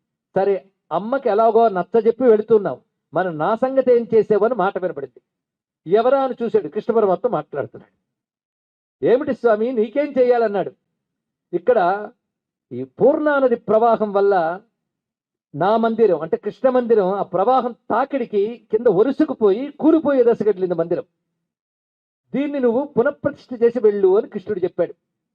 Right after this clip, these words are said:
సరేనని ఆయన అప్పటికప్పుడు నూతన ఆలయాన్ని నిర్మాణం చేసి తాను కృష్ణ పరమాత్మ యొక్క విగ్రహాన్ని స్వయంగా ఎత్తి పట్టుకుని తీసుకొచ్చి ప్రతిష్ఠ చేశాడు. ఇది శంకర విజయంలో విద్యారణుల వారే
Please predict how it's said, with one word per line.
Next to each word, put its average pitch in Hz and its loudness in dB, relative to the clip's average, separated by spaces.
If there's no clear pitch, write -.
సరేనని 254 0
ఆయన 170 -2
అప్పటికప్పుడు 190 -2
నూతన 254 0
ఆలయాన్ని 214 0
నిర్మాణం 196 -2
చేసి 262 -10
తాను 254 0
కృష్ణ 233 -4
పరమాత్మ 247 0
యొక్క 233 0
విగ్రహాన్ని 226 0
స్వయంగా 240 -2
ఎత్తి 233 -2
పట్టుకుని 277 -2
తీసుకొచ్చి - -4
ప్రతిష్ఠ 196 -6
చేశాడు. 160 -6
ఇది 156 -8
శంకర 185 -4
విజయంలో 202 -2
విద్యారణుల 202 -2
వారే 208 0